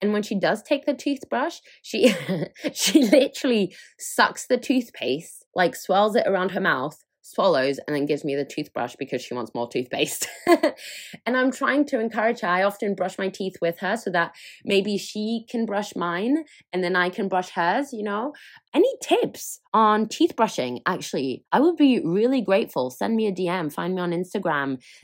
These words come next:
if you don't already follow me at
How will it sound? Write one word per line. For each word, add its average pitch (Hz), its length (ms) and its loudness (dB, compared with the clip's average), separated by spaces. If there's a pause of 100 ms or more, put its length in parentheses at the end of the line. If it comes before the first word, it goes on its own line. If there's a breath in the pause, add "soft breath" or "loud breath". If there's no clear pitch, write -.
if 170 220 -8
you 175 100 -6
don't 165 300 0
already 160 440 -2
follow 170 380 0
me 135 320 -4 (320 loud breath)
at 156 260 4